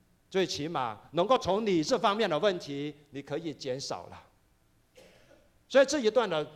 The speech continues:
经文来，这一段下面有一段的经文来告诉我们，《创世纪》五章二十二节，我们很喜欢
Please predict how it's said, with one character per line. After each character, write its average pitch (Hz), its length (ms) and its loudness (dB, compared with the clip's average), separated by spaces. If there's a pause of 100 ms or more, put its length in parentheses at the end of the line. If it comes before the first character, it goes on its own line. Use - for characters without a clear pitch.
(120)
经 262 240 0
文 190 380 4
来， 175 100 2
这 185 400 -6
一 226 100 -2
段 233 280 4
下 254 180 2
面 240 220 2
有 165 100 0
一 165 100 2
段 247 200 2
的 - 40 2
经 220 240 -2
文 160 220 0
来 160 100 2
告 175 240 2
诉 160 200 -4
我 110 160 -6
们， 110 200 -10
《创 202 220 -4
世 180 160 -6
纪》 190 200 -4
五 135 120 -8
章 185 220 -4
二 196 160 0
十 - 120 -8
二 160 200 -2
节， 107 280 -10 (360)
我 - 100 -6
们 175 220 -2
很 226 180 0
喜 147 220 -4
欢 175 340 0